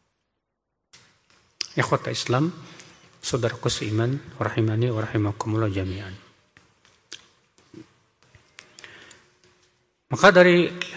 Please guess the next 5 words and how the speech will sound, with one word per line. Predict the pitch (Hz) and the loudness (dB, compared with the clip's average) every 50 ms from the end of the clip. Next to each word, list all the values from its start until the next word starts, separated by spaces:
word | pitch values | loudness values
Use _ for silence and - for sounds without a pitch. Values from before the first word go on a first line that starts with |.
| - - | -4 2
hadis | 170 170 202 190 - | 4 4 6 6 6
ini | 190 202 220 240 226 | 8 8 8 8 8
kita, | 220 - 170 - - 165 180 196 202 175 170 - - - - - - - - - - - - - - - - | 6 2 0 4 6 8 8 8 6 4 0 -6 -14 -16 -18 -20 -20 -20 -20 -20 -20 -20 -20 -20 -18 -6 -2
ya, | 123 120 123 147 127 - - - - - - - - - - _ _ _ _ _ - - - - | 2 2 4 2 2 -2 -6 -16 -20 -20 -20 -20 -20 -20 -20 _ _ _ _ _ -20 -20 -20 -12
eh, | - 139 123 117 120 123 120 120 120 117 120 | -4 0 4 4 6 6 4 4 2 2 0